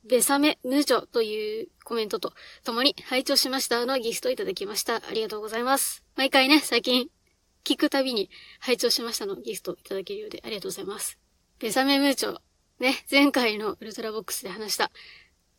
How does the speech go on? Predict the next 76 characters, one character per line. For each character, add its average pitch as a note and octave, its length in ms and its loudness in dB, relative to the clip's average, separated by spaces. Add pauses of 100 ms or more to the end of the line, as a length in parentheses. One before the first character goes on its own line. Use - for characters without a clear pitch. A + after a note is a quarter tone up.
ベ A3+ 120 0
サ C4+ 140 2
メ C#4+ 140 4
ム D4+ 60 10
ー E4 80 12
チ D4+ 100 6
ョ A#3+ 40 2
み G#3+ 80 -8
た G#3 100 -8
い G#3 60 -8
な G#3 160 -10 (400)
歌 A#3+ 200 -2
が A#3 80 6
で A#3 100 2
き - 60 -4
ち - 60 2
ゃ A#3 40 2
っ - 40 -8
た - 100 -10
よ F#3 80 -4
と - 140 -16 (120)
い G#3+ 420 -2
う - 40 -20 (180)
話 A#3+ 380 0
を A3 40 4
受 G#3 160 -2
け - 20 -14
て G3+ 100 -6
の G3 100 -6
ベ G3 100 -10
サ G#3+ 100 -10
メ G#3+ 100 -14
ム G#3+ 80 -14
ー A#3 40 -10
チ - 80 -6
ョ - 20 -6
で F#3 80 -10
す G#3+ 100 -12
ね。 F#3 60 -16 (520)
ベ A3+ 100 2
サ C#4+ 120 2
メ D#4 160 4
ム D4+ 60 2
ー E4 140 8
チ - 120 -2
ョ G#3 60 0
っ - 40 -10 (220)
て - 100 -12
何 G#3 220 -2
語 B3+ 80 6
で C4+ 120 8
し - 260 -4
た A3 80 -6
っ - 120 -10
け？ - 120 -12
ス - 160 -8
ペ C4+ 80 0
イ D4 60 2
ン E4 40 4
語 E4 120 2
か E4 140 2
な？ B3 220 -2 (240)
ま B3 260 4
あ、 - 80 -10 (360)
か C4+ 140 -2
な A#3 120 2
り G#3+ 160 -2
情 A#3+ 180 6
熱 B3 220 -2
的 A#3 220 -6
な、 A3+ 180 -2 (640)
情 B3+ 180 2
熱 C#4+ 160 2
的 C4 220 0
な B3 100 -2
ね、 B3 200 -6